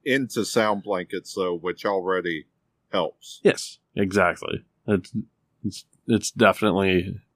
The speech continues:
Speaker 2: definitely better than it was before. Um, but yeah.
Speaker 1: Granted, when we originally set up those sound blankets, we were planning that table to be in the middle of the room and four people around it.
Speaker 2: True, true. Uh, so we did,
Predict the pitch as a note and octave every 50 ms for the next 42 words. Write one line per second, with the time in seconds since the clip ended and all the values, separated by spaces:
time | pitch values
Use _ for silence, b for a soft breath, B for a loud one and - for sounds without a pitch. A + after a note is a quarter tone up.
0 | _ _ - - B2 A#2 - C#3+ A#2+ A#2+ A2 G2+ G#2+ G#2 G#2 G2+ F#2 G2 F#2+ F#2
1 | C#2+ E2+ E2+ D2+ - D2+ C#2 - - A#1 A1 - b b b b b b b b
2 | b - C#3 C#3+ C#3 C3+ C3 B2 A#2+ A2+ G2+ - C3+ C3+ A#2 - D3+ C#3+ C3+ C3
3 | A#2+ A2+ B2 C3+ C3+ C3+ C3 C3 C#3+ D#3 E3 D#3+ C3+ C3+ C3+ C3 - - C#3+ C3
4 | B2+ A#2+ A2+ A2+ G#2+ G#2 - - - - - B2+ A#2 A2+ A#2+ A#2 A#2 - - A2
5 | G#2 G2 - - A2 G2+ G2+ G#2 G#2 G#2+ B2 B2+ B2 A#2+ - D3 C#3+ - - -
6 | G#2+ A#2 B2 B2 A#2 A2+ G2+ - - A#2 A2+ A#2 A#2+ A2+ G#2+ G#2 G2+ G2 G2 -
7 | _ _ - A#2+ A2 A2+ A#2 - _ - - A2+ A2+ A2+ A2+ - A2 G#2 F#2+ -
8 | G2 E2 - A2+ A2+ A#2+ A#2+ A2+ G#2+ G#2 G2 G2+ G2 G2+ G#2 G2 G#2+ G#2 G2+ F#2
9 | F2 E2+ E2+ F#2+ G#2 G#2 G2+ F#2+ F#2+ - A2 G2+ G2 F#2+ F2+ - - - A#2+ A#2+
10 | A2+ G2+ - _ - B2+ A#2+ - - A2+ F#2+ F2+ E2+ E2 E2 E2 D#2 D2 - -
11 | - - _ _ _ - - A#2+ G2 C#2 C2 - _ _ _ _ - - F#2 C#2
12 | D2 - - _ _ _ - - G2 G2 F#2+ F#2 F2+ F2+ F2 F2+ - - - -
13 | A#2 G#2+ G2+ G2 F#2+ F#2+ F#2+ G#2+ G#2 F#2+ G#2 G2 F2+ F2+ E2+ F#2